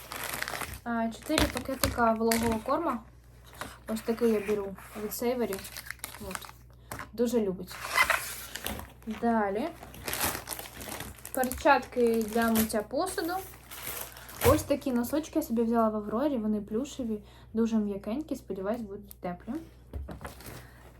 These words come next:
Так, боже, триста мільйонів чеків. Всяких дурацьких, уходіть.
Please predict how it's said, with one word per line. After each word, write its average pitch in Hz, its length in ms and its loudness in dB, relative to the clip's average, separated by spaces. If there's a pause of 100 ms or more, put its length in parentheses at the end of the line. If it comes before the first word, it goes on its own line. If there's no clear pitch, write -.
(100)
Так, 254 280 2 (300)
боже, 226 300 0
триста 320 320 0
мільйонів 240 460 2 (100)
чеків. 349 360 4 (300)
Всяких 220 460 -4
дурацьких, 208 540 0
уходіть. 233 460 -8